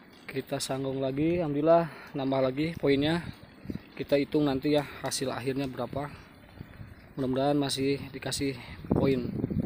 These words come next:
karena ini mendung teman-teman tuh, hujan. Oke lanjut teman-teman, salam satu hobi, jangan lupa ngopi. Teman-teman ini hasil sementara ya, baru delapan ekor ya,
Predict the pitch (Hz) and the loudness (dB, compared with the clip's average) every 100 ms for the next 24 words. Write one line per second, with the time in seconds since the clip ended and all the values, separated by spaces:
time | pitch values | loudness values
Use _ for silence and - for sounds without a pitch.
0 | - - 143 143 151 151 147 147 143 123 | 2 2 2 2 4 4 4 4 2 0
1 | 127 127 123 123 - - - - - - | -6 -4 -6 -8 -14 -4 4 6 8 6
2 | - - - - - 131 135 131 - - | 6 -2 -4 -8 -8 -2 -2 -2 -6 -16
3 | - - - - - - 143 208 208 214 | -16 -16 -18 -20 -20 -16 4 8 10 10
4 | 208 214 220 - 175 180 196 190 214 180 | 10 12 10 10 10 10 10 10 12 8
5 | 131 - 151 170 175 180 175 - 190 143 | 6 -2 2 4 6 6 6 4 4 4
6 | - - - - - - - - - - | 0 -10 -12 -10 -4 -2 0 0 -2 -2
7 | - - - - 285 - 147 151 151 151 | 2 4 2 -4 -6 -2 2 4 4 2
8 | 147 143 139 131 - 143 139 139 131 131 | 2 0 0 0 2 2 2 0 -2 -4
9 | 135 131 131 131 143 139 143 - - - | -2 0 4 6 6 4 0 -8 -20 -20
10 | - - - - - 131 123 131 131 135 | -20 -20 -20 -20 -18 -6 -2 -2 -4 -2
11 | 123 123 - 131 127 - 143 139 123 | -2 -2 -4 -4 -4 -4 -4 -2 -4